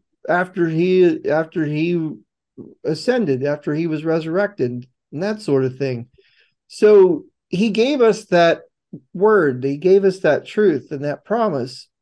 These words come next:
And I think that that's one thing that we have to remember too,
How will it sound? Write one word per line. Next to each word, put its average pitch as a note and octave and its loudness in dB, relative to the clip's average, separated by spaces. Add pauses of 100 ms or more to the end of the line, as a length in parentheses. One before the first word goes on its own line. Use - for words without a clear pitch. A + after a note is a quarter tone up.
(1000)
And F#3+ -2
I G#3+ 2
think C#4+ -2
that F#3 -2
that's F#3+ 2
one F#3 0
thing F3+ 0
that C#3 -2
we D#3 -2
have D#3 -2
to C#3+ -4
remember C#3 -2
too, D3+ -2